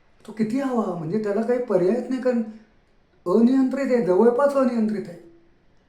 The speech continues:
मग प्रो-, प्रोसिजर नको असल्या तरी होणार, हॉ-, ऑपरेशन होणार, पैसे माग, हे सगळं त्यांचं मॉडेल होत चाललं आहे आता.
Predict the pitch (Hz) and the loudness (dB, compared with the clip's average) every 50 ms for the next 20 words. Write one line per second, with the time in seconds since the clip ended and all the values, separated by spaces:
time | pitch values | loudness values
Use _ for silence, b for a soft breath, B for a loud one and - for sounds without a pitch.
0 | _ _ _ _ - 220 220 - - 185 180 165 - - - 175 - - 220 202 | _ _ _ _ -4 -4 -4 -4 -2 -4 -4 -2 -4 -2 -2 -2 -2 -2 -2 0
1 | 185 202 202 190 175 160 165 - - 202 185 170 - - 165 147 160 156 147 139 | 0 0 0 0 -4 -8 -10 -6 -2 0 0 0 0 -4 -6 -6 -6 -6 -6 -6
2 | 139 143 143 139 139 143 143 143 - - b b b b b b b b - 180 | -6 -8 -8 -8 -8 -10 -10 -12 -12 -16 b b b b b b b b -10 -8
3 | 165 - - - - - 151 143 - 185 208 214 208 180 151 143 139 143 143 143 | -8 -8 -10 -16 -16 -14 -12 -8 -4 -4 -2 -2 -2 -2 -2 -4 -6 -6 -6 -6
4 | 143 139 143 143 - - _ _ _ _ _ _ _ _ - 170 170 - - 220 | -8 -8 -10 -12 -18 -20 _ _ _ _ _ _ _ _ -6 -6 -6 -4 -2 -2
5 | 214 190 175 - - - - - - b b b b b b b b b - 202 | -2 -2 -4 -6 -8 -14 -20 -20 -20 b b b b b b b b b -2 0
6 | 214 220 226 226 262 262 262 240 233 247 262 247 226 190 170 170 170 185 202 170 | 0 0 0 0 0 0 0 0 -2 0 0 0 2 2 2 2 2 0 0 0
7 | 156 143 143 - 147 139 135 131 135 139 143 139 - | -2 -4 -6 -6 -8 -8 -8 -8 -10 -10 -14 -16 -18